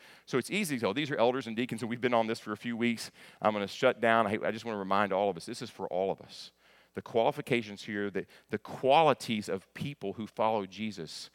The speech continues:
should be seen in all of us. And all these should be seen in all of us. Well, also, before we look at verse twelve and examine the qualifications that deacons are to be resolute at home,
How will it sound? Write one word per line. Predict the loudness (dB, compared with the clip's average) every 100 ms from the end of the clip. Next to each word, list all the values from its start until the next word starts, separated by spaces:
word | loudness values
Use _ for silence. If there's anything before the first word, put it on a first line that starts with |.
| _ -12
should | -8
be | -8
seen | -8 -10 -8 -8 -8 -12 _ -8
in | -4
all | 0 0
of | 0
us. | -6 -12 -16 -20 _ -10
And |
all | -2 0 0
these | -4 -8 -10 -14 -18 _
should | -14 -12
be | -10
seen | -8 -6
in | -6
all | -6 -8
of | -16
us. | -18 -20 -20 _ _ _ _
Well, | 0 2
also, | 2 0 -2
before | -6 -6 -6 -2
we | 0
look | 2 2 2
at | 0
verse | -2 -6
twelve | -8 -4 -2 -2 -6 _ -20 -20 -6
and | -4
examine | -2 0 0 0
the | -6
qualifications | 2 2 2 -2 -4 -4 -8 -10
that | -6
deacons | -6 -6 -10
are | -12
to |
be | -6
resolute | 0 0 0 -6 -10
at |
home, | -10 -10 -10